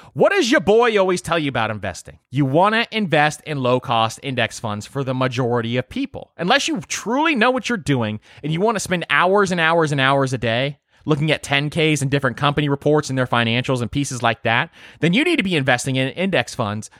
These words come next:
which is exactly what I do. And here's what Warren Buffett's advice is for the majority of people. If you invested in a very low-cost index fund where you don't put the money in at one time, but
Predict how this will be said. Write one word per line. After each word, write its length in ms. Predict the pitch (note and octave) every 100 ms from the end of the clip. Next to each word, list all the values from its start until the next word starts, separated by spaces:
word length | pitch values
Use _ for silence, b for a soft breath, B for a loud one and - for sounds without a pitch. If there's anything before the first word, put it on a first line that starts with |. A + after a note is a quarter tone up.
| -
which 140 | E3
is 100 | D3
exactly 580 | E3+ C3 F#3 G#3 D3+ D#3 A#2+
what 280 | B2+ E3 F3
I 180 | G#3+
do. 220 | G#3 G2+ - _ _ -
And 80 | F#3+
here's 180 | D#4
what 160 | C4+ B3
Warren 220 | G3+ B3+
Buffett's 340 | F#3 G3+ G3 F3+
advice 340 | D#3 E3 -
is 120 | C#3+
for 200 | - C#3
the 100 | C3+
majority 460 | D3+ C3 B2 B2 C3+
of 80 | -
people. 380 | A#3+ - D#2+ - _
If 180 | E3 D3+
you 100 | B3
invested 420 | E4 A3+ B3+ B3+ A3+
in 80 |
a 40 | C#3+
very 280 | C#3+ D#3 E3+
low-cost 500 | D3+ D3+ C#3 C#3+ -
index 360 | G#2+ F2 -
fund 340 | - E2+ F2 - _
where 120 | E3
you 140 | D3+ C#3
don't 480 | G2+ F3 A#3 - -
put 220 | A#3 -
the 80 | F#3
money 340 | E3+ E3 D#3
in 180 | C#3+ C3+
at 200 | A#2+ G#2+
one 220 | A2 C#3+
time, 400 | A#2 G2 F2 F#2 -
but 160 | B2